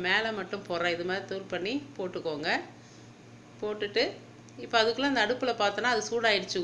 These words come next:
உப்பு. அது மேல ஒரு ஸ்டாண்ட் வச்சு அதுல இந்த கேக்கை அது மேல வச்சு மூடிட்டு மேல ஒரு மூடி போட்டு மூடிடலாம். அடுப்பை வந்து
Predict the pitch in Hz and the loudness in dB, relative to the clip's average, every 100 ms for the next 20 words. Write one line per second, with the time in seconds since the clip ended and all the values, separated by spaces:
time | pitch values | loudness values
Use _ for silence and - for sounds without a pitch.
0 | 175 - 202 302 - - - - - 196 | -2 0 2 2 -2 -14 -20 -20 -4 -2
1 | 214 214 226 262 349 - - 240 - - | 0 2 4 4 0 -2 -4 0 0 6
2 | 220 254 247 196 180 233 311 - - 214 | 6 6 4 0 2 0 0 -2 -2 0
3 | 226 269 214 190 214 226 220 202 180 175 | 0 0 -2 -2 0 0 0 2 2 0
4 | 185 196 190 185 240 254 202 226 214 - | 0 0 0 -2 -4 -2 -2 0 0 0
5 | 269 - - - - - 220 247 208 202 | 0 -2 -12 -18 -8 0 2 2 0 0
6 | 214 233 180 175 247 202 196 175 156 208 | -2 -2 -2 0 0 0 2 2 2 2
7 | 370 - - - - - - - - - | 0 -6 -18 -20 -20 -20 -20 -20 -20 -20
8 | - - - - - - - - 208 277 | -20 -20 -20 -20 -20 -20 -20 -2 2 2
9 | 285 240 | 0 0